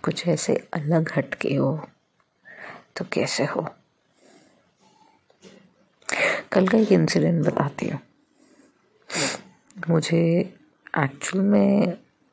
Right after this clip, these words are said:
ये याद नहीं था, जैसे कि हम सबको पता है कि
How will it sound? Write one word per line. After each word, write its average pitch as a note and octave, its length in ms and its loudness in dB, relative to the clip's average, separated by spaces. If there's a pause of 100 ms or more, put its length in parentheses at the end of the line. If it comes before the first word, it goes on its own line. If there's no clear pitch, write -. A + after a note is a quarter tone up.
(340)
ये D3 260 4
याद C#3 500 2
नहीं C3 280 0
था, C#3+ 260 -4
जैसे C#3+ 300 0
कि F3 140 2
हम E3+ 160 4
सबको E3 420 -4
पता C3 280 -2
है C3 200 4
कि - 220 0